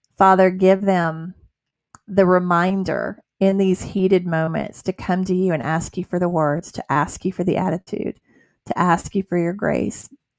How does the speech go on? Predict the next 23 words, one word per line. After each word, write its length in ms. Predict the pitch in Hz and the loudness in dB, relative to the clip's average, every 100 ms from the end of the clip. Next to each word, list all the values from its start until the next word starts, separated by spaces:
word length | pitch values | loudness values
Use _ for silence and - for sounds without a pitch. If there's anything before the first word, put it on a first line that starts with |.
| _ _ _ - | _ _ _ -2
And 120 | 202 | 2
Lord, 240 | 214 220 | 4 4
give 140 | 220 226 | 4 2
us 160 | 285 | 2
a 40 | 294 | -2
spirit 440 | - 175 190 170 | -4 0 2 2
of 140 | 170 | 0
mercy 640 | 156 131 170 - - - - _ _ _ _ _ _ _ _ | -4 -4 -4 -6 -8 -8 -10 _ _ _ _ _ _ _ _
and 140 | 190 190 | -2 0
help 300 | 214 214 - | 2 2 0
us 120 | - | -8
to 180 | - 202 | -2 -2
be 540 | 196 170 165 156 - _ _ _ _ _ _ | -2 -4 -2 -4 -6 _ _ _ _ _ _
true 420 | - - - 262 226 | -16 -12 -2 0 2
models 520 | 170 147 - 165 - | 4 2 2 -2 -4
for 120 | - | -8
you, 260 | 165 - - | -8 -6 -4
Lord, 320 | - 127 147 | -2 -2 -2
not 480 | 185 185 185 202 - | -2 2 4 4 2
condescending, 880 | - 202 202 202 - - - - 180 | 0 2 4 2 0 -6 -6 -6 -2
not 340 | 180 175 - | 0 0 -2
superior, 540 | - 196 - 175 165 156 | -6 -6 0 0 2 0
but 200 | - | -4